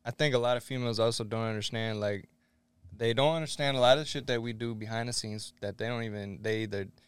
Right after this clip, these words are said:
they either don't notice or don't wanna give credit for or whatever their deal is, but it's also dealing with their own shit. Like, I can't tell you how much shit that I've dealt with on my own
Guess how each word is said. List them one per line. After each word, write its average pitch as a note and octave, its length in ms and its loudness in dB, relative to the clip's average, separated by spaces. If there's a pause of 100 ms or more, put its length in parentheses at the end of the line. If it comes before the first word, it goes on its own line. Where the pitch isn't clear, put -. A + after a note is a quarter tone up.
(140)
they C3 100 2
either A#2 140 4
don't A#2+ 340 2
notice D#3+ 520 0 (640)
or A2 120 -4
don't A#2+ 320 0
wanna B2 240 -2
give A2 220 0
credit D#3 280 2
for D3+ 260 -4
or A#2 80 -4
whatever C#3 340 -4
their C#3+ 140 2
deal D3 260 0
is, D3+ 260 -8 (600)
but C3 120 0
it's B2+ 180 -2
also D#3 320 0
dealing C3 280 -6
with B2 160 -8
their G#2 100 -2
own B2+ 180 0
shit. - 380 -4 (760)
Like, F#2+ 180 -8 (220)
I A#2+ 100 -6
can't - 280 -2
tell C3+ 180 0
you B2 140 -2
how A2+ 80 -6
much A2 200 -4
shit - 240 -2
that G#2 120 -2
I've A2+ 300 4
dealt A2+ 220 2
with A2 180 -2
on A2 140 0
my A#2 180 0
own G#2+ 340 -4